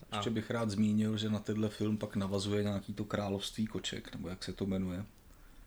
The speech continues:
Speaker 2: Protože v tomhle filmu se objeví jako kocour, který se jmenuje Moon Moon, nebo tak nějak.
Speaker 1: A tady je to
Speaker 2: Měsíc.
Speaker 1: jakože normální kocour.
Speaker 2: A tady je to normální kocour a v tom Království koček je to najednou prostě jako chodící dvounohá kočka, která mluví.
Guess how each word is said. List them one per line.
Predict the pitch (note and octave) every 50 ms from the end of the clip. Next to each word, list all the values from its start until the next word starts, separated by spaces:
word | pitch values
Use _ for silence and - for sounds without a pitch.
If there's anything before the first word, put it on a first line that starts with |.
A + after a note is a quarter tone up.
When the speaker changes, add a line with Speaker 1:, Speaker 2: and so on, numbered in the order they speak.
| - - - - - - - -
Speaker 2:
Protože | - F#2 F2 - F#2+ F2+ F#2+ F#2
v | - -
tomhle | - F#2 F2+ F#2 F#2 F#2
filmu | - - F#2+ F#2 F2+ F#2
se | F#2 - - F#2
objeví | F#2 F#2 F#2 F#2+ F#2 F#2 F#2 F#2 F#2 F#2
jako | F2+ - - - F#2 F#2 F2+
kocour, | - - F#2 - - - F#2 F2+ F#2 G2 G2 -
který | - - - F#2 F2 F2+
se | - - -
jmenuje | F#2 F2+ F2+ F2+ F2+
Moon | F2+ F#2 F#2 F#2 F#2+ F#2+ F#2+
Moon, | F#2+ G2 G2 G2+ G2+ G#2 A2 A#2
nebo | A#2+ A2 A2 G#2+
tak | F#2+ - G2 - -
nějak. | A2 G2 G#2 - - -
Speaker 1:
A | -
tady | - D3 D3
je | D3 C#3+
to | C#3+ C#3+
Speaker 2:
Měsíc. | C3+
Speaker 1:
jakože | B2+ C3 C#3 C3+ C#3+
normální | C3 B2+ A#2+ A#2+ A#2+ B2 A#2+ B2+ C3+ C3+ A#2+
kocour. | G#2+ G2 -
Speaker 2:
A | -
tady | A2+ A#2+
je | A#2+
to | A#2+ C3 B2
normální | A#2+ A2+ A2 A2 A#2 A2+ A2+ A#2 A#2 A2+
kocour | A2 - F#2+ - - - G#2 G#2 G#2 G#2 A2 -
a |
v | - -
tom | - G2 F#2+
Království | - F#2 F2+ F#2 F#2 F#2+ - - - -
koček | - F#2+ F#2 - - G2 -
je | G#2
to | - - F#2+
najednou | F2+ F2 F2 F2+ F#2+ F#2 F2+
prostě | F2+ - G#2+ G#2+ - - - F2
jako | F2+ - - - F#2+ F2+ F#2
chodící | - - - - F#2 F#2 F#2 F2+ F2+ - - - F#2 F#2
dvounohá | G2+ A#2 A2 F#2 F2+ F#2 F#2 F#2 - G2 F#2+ F#2
kočka, | - F#2 F2+ - - - F#2
která | - - - - - F2+
mluví. | F#2+ G2 G2 F#2+ G2 A2 A#2+